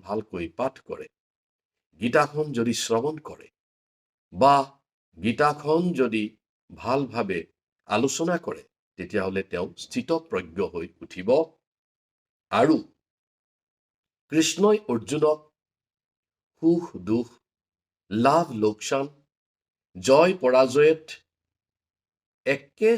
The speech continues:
স্তৰতে ইকুৱেল ফুটিঙত ৰাখি পুনৰ জন্মৰ পৰা কেনেকৈ মুক্তি, ৰিইনকাৰ্নেশ্যনৰ পৰা কেনেকৈ মুক্তি বা মোক্ষ প্ৰাপ্তি হ'ব,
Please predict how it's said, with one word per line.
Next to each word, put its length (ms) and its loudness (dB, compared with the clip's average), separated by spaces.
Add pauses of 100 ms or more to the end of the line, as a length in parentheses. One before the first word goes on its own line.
স্তৰতে 460 -2 (680)
ইকুৱেল 420 -2 (400)
ফুটিঙত 420 2 (340)
ৰাখি 460 -2 (1000)
পুনৰ 320 2 (140)
জন্মৰ 520 0
পৰা 220 -2 (1200)
কেনেকৈ 400 0 (160)
মুক্তি, 380 -8 (1200)
ৰিইনকাৰ্নেশ্যনৰ 1200 -2
পৰা 180 -4 (120)
কেনেকৈ 460 -2 (140)
মুক্তি 420 -8 (600)
বা 120 0
মোক্ষ 400 -6 (360)
প্ৰাপ্তি 460 -2
হ'ব, 140 -4